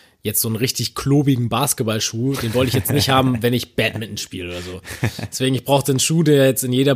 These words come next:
Speaker 1: Sportart in der Halle irgendwie nützlich ist. Und, äh, die Mentale, also die Kobis an sich sind ja eh so eine richtigen Low-Top-Sneaker, also die kommen ja schon fast an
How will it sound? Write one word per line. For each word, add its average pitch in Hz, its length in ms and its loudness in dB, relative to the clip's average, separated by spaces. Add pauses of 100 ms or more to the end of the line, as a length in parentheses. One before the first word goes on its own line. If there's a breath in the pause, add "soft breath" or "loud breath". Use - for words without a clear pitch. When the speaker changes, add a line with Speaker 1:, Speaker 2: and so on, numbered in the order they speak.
Speaker 1:
Sportart 127 540 -2
in 117 80 -6
der 120 120 -2
Halle 123 300 0
irgendwie 113 540 -2 (220)
nützlich 107 520 -2
ist. 107 300 -6 (380 loud breath)
Und, 104 500 -6
äh, 104 220 -8
die 104 120 -8
Mentale, 117 500 -2
also 113 180 -4
die 104 100 -6
Kobis 135 400 2
an 117 220 -4
sich 131 240 0
sind 135 120 -4
ja 123 100 0
eh 127 180 0
so 135 100 -2
eine 135 220 0
richtigen 127 320 -2
Low-Top-Sneaker, 139 840 0
also 117 160 0
die 107 80 -8
kommen 113 220 -4
ja 110 80 -2
schon 113 120 -6
fast - 280 -4
an 104 220 -6